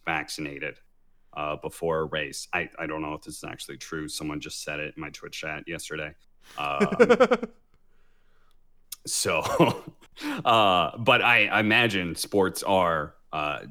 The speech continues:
Speaker 1: doing certain things to ensure that their players are getting vaccinated, um, to, so they have safe events. Uh, I wonder if Valve is going to do anything in that regard.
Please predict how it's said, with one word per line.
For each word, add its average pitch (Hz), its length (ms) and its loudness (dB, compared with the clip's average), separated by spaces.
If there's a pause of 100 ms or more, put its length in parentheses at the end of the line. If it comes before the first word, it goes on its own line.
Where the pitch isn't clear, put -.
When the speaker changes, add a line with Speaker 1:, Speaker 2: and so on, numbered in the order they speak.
(280)
Speaker 1:
doing 87 300 -2
certain 82 300 -4
things 78 480 -6
to - 180 -10
ensure 78 380 -4
that 76 160 -10
their 76 160 -8
players 71 560 -8
are 71 160 -6
getting - 320 -12
vaccinated, 73 640 -10 (640)
um, 71 420 -10 (120)
to, 71 280 -6
so 82 220 -4
they 76 120 -4
have 73 280 -4
safe - 300 -8
events. - 480 -8 (320)
Uh, 71 320 -6
I - 20 -6
wonder 80 260 -4
if - 120 -8
Valve 73 500 -4
is 76 180 -8
going 73 340 -8
to - 100 -14
do 73 200 -10
anything 71 640 -12
in 80 120 -8
that 78 180 -6
regard. 90 340 -2